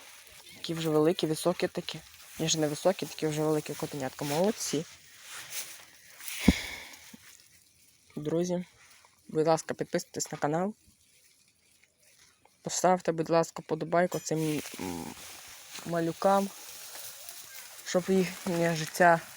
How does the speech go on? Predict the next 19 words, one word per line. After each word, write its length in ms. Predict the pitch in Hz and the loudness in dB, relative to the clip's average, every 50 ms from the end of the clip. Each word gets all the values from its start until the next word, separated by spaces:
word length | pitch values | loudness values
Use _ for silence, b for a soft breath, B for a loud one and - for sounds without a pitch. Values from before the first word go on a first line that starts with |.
| - - - - - B B B B B B B B B B - | -20 -20 -20 -20 -20 B B B B B B B B B B -14
що, 360 | - - - 180 170 170 - - - | -10 -4 0 2 2 2 2 2 2
е, 300 | 147 151 151 151 151 147 143 156 | 2 4 4 4 2 2 0 -4
їхнє 300 | 165 - - - 165 165 | -6 -6 -4 -4 -4 -2
життя 300 | 156 156 147 - 170 156 | -2 -2 0 2 2 2
було 260 | 151 156 151 156 156 | 4 2 2 2 2
дуже 300 | 151 147 156 156 151 156 | 2 0 0 0 0 0
успішне, 680 | - - 151 - - - 147 151 143 - - 143 139 | 0 -2 -4 -6 -4 -2 -2 -2 -2 -2 -4 -4 -4
що 140 | 139 - 143 | -4 -2 -2
вони 180 | 143 143 147 147 | -2 -2 -2 -2
дуже 280 | 147 151 156 151 143 | 0 0 0 0 0
довго 280 | - 151 143 139 143 147 | 2 0 0 0 -2 -6
прожили. 500 | - - 156 143 143 147 139 135 135 143 - - B B B B B B B B B | -8 -6 -6 -4 -2 -2 -4 -4 -6 -8 -12 -14 B B B B B B B B B
Що 180 | - - 175 | -4 0 0
вони 220 | 165 165 170 170 165 | 2 2 2 2 2
десь 180 | - 165 165 | 0 0 -2
прожили 520 | - - 175 165 160 160 165 165 160 156 151 | -2 -2 -2 0 2 2 4 6 6 6 6
десь 220 | 147 151 - - | 4 2 4 4
років 340 | 165 160 160 - - 151 151 | 4 4 4 2 0 -4 -2
двадцять. 600 | 147 147 147 165 175 190 - - 156 - - | 0 4 8 8 8 8 6 2 -6 -8 -10